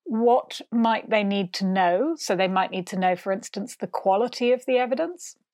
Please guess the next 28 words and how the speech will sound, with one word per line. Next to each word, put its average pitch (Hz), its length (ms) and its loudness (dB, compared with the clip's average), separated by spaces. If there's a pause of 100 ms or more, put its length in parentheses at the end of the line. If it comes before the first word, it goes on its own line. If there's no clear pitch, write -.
(200)
And 240 540 4 (420)
they 233 260 4
might 254 600 2 (160)
consider 226 420 2
some 208 220 0
of 196 60 -2
the 190 100 -2
things 196 320 -2
that - 160 -2
we 220 120 2
consider 190 500 0
as 180 100 0
benefits - 840 0
as 220 220 0
potential 233 480 0
harms. 185 440 0
So - 280 0
it's 220 160 -2
actually, 240 520 2 (520)
it's 294 200 0
really 269 480 2
complicated 196 960 0
and 214 160 4
it's - 160 0
really 247 360 4
difficult 208 460 -2
to 214 60 -4
do. 180 320 0